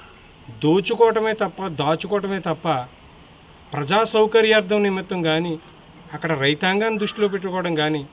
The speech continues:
ప్రజలకు ఏ విధంగా ఈ యొక్క నదీ ప్రాంతంలో ఉపయోగకరంగా మనం తీద్దాం, అది ఒక నాణ్యత ప్రకారంగా తీద్దాం, ఒక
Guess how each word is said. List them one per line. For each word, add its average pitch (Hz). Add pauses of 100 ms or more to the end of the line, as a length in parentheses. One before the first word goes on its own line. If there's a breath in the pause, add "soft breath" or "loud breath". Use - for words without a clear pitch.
(460)
ప్రజలకు 185
ఏ 175
విధంగా 196
ఈ 208
యొక్క 190
నదీ 160
ప్రాంతంలో 190 (540)
ఉపయోగకరంగా 202
మనం 190
తీద్దాం, 160 (600)
అది 175
ఒక 180
నాణ్యత 160
ప్రకారంగా 220
తీద్దాం, 185
ఒక 180